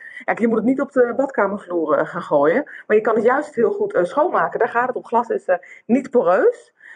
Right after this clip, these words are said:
Dus er kunnen, zeg maar, geen, eh, ik noem het even lichaamstappen, kunnen niet in het speeltje dringen. Dus je kan hem heel goed schoonmaken. En dat is, eh,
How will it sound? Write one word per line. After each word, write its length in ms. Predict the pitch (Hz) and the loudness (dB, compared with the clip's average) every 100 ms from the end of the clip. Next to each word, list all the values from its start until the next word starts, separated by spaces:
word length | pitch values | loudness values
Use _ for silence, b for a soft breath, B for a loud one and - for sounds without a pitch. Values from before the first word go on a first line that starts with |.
| B | B
Dus 120 | 214 | 0
er 100 | 214 | 0
kunnen, 240 | 202 214 214 | 0 0 0
zeg 100 | 208 | -2
maar, 100 | 214 | -2
geen, 280 | 240 233 | 0 0
eh, 340 | - 180 170 - | 0 0 0 0
ik 100 | 190 | -4
noem 120 | 220 | -2
het 80 | 196 | 0
even 200 | 180 202 | 2 2
lichaamstappen, 540 | 254 240 - 202 185 | 0 -2 -2 -2 0
kunnen 200 | 180 196 | 0 2
niet 140 | 233 - | 2 0
in 180 | 254 | 2
het 120 | 247 - | 2 0
speeltje 380 | 262 269 262 | 0 0 2
dringen. 260 | 185 156 170 | 0 2 0
Dus 80 | 214 | -4
je 60 | |
kan 140 | 233 214 | -2 -2
hem 120 | 196 | 2
heel 160 | 233 285 | 2 2
goed 180 | 214 | -4
schoonmaken. 640 | - 254 262 147 143 208 320 b b b b b | -4 0 2 0 0 -2 -4 b b b b b
En 120 | 190 | -2
dat 160 | 233 240 | -2 -4
is, 120 | 202 | -4
eh, 220 | 208 175 | 0 2